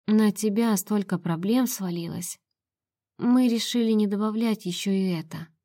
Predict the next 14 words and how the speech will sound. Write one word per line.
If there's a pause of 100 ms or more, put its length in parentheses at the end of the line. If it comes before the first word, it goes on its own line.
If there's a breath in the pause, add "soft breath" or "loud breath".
(180)
Прости». (800)
«То
есть
внезапная
смерть
близкого
человека
от
рук
сумасшедшей
не
добавит
мне
проблем?»